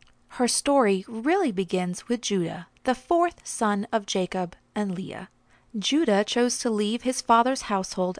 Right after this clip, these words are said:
after he and his brothers sold their brother Joseph into slavery. They lied to their father, saying that he was dead, and their father grieved deeply, refusing to be comforted, saying that he would mourn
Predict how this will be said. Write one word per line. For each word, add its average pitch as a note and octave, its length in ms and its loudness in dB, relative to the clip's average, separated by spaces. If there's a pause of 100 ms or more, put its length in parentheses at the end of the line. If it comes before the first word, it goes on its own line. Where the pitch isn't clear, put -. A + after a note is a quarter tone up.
after G#3 240 -4
he B3 340 -2
and C4+ 80 -4
his C#4 180 -4
brothers G3+ 640 2
sold A3 360 0
their C4+ 120 0
brother C4+ 320 0
Joseph A3+ 720 -2
into G#3 240 -4
slavery. F3+ 600 -6 (360)
They A3+ 180 4
lied A3+ 460 2
to - 80 -6
their F#3 160 2
father, F#3+ 420 0
saying G3+ 380 -2
that G3 140 -6
he G3+ 100 -6
was F#3 260 -4
dead, F3 340 0 (360)
and G#3 160 0
their G#3 120 4
father A3 720 4
grieved G#3 520 -2 (280)
deeply, E3+ 580 -8 (140)
refusing A3 840 -2
to G3 100 -12
be G#3 120 -4
comforted, F3 640 -6
saying A3 460 -2
that G3+ 140 -4
he G#3+ 100 -4
would G3+ 180 -2
mourn B3+ 560 0